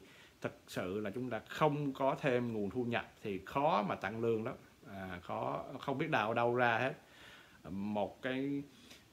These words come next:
dự toán là khoảng, à, ba tới bốn mươi ngàn tỷ cho từ đây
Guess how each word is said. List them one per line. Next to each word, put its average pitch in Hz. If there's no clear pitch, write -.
dự 98
toán 131
là 120
khoảng, 107
à, 110
ba 120
tới 127
bốn 156
mươi 120
ngàn 92
tỷ 123
cho 110
từ 98
đây 110